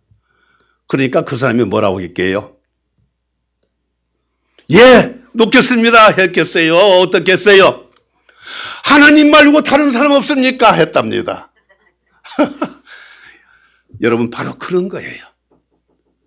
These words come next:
거기서 죽더라도요, 손을 놓았어야지요. 놓아야, 놓아야지, 주는 거지요.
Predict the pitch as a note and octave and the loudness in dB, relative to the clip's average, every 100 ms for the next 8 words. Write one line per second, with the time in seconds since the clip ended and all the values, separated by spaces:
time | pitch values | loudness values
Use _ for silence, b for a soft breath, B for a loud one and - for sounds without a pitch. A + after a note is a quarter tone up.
0 | _ _ _ _ _ - C#4+ - D#4 C4 | _ _ _ _ _ -12 -12 -10 -14 -10
1 | E4 D4+ C4 D4 D4+ D4+ D4+ D4 - D4 | -8 -6 -6 -2 0 2 2 0 -2 0
2 | D4 C#4+ C#4 C#4+ C#4+ C4 A#3 A#3+ A3+ G#3+ | 0 2 2 2 2 2 2 2 -2 0
3 | G#3 A3 F#3 A3 G#3+ G#3 E3+ F#3+ G3 F3 | 0 -2 0 2 4 2 0 0 0 0
4 | F3+ D3+ - F3 E3 B2 B2+ A2 | -4 -8 -4 -4 -4 -6 -8 -14